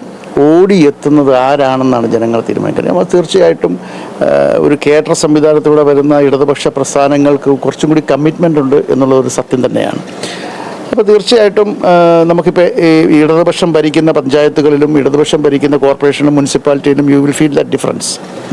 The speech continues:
മാലിന്യ നിർമ്മാർജ്ജനമാണ് എനിക്ക് ഏറ്റവും ഇഷ്ടപ്പെട്ട കൊച്ചി നഗരസഭ ചെയ്ത ഏറ്റവും വലിയ കാര്യം. അതിന് മേയറുടെയും, ആ, കൗൺസിൽ അംഗങ്ങളെ ഞാൻ, ആ, പിന്നെ അഭിനന്ദിക്കുകയാണ്. കൊച്ചി നഗരസഭ ഒരുപാട് നല്ല കാര്യങ്ങൾ ചെയ്തിട്ടുണ്ട്. നമ്മളിപ്പോൾ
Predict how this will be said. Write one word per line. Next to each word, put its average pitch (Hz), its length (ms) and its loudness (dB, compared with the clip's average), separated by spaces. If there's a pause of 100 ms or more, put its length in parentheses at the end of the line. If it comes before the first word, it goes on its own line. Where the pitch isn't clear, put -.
മാലിന്യ 202 440 2
നിർമ്മാർജ്ജനമാണ് 196 920 2
എനിക്ക് 160 220 0
ഏറ്റവും 160 320 0
ഇഷ്ടപ്പെട്ട 147 360 -2
കൊച്ചി 135 260 -2
നഗരസഭ 143 340 0 (100)
ചെയ്ത 131 200 2
ഏറ്റവും 127 220 -2
വലിയ 113 180 0
കാര്യം. - 260 -4
അതിന് 175 200 0
മേയറുടെയും, 165 400 2 (460)
ആ, 147 160 2
കൗൺസിൽ 151 320 0
അംഗങ്ങളെ 147 300 2
ഞാൻ, 135 100 0 (240)
ആ, - 20 0 (380)
പിന്നെ 117 300 0 (120)
അഭിനന്ദിക്കുകയാണ്. 127 600 -2 (120)
കൊച്ചി 180 240 0 (100)
നഗരസഭ 170 460 0 (140)
ഒരുപാട് 160 420 2 (100)
നല്ല 139 280 0
കാര്യങ്ങൾ 123 300 0 (120)
ചെയ്തിട്ടുണ്ട്. 101 500 -2
നമ്മളിപ്പോൾ 156 320 0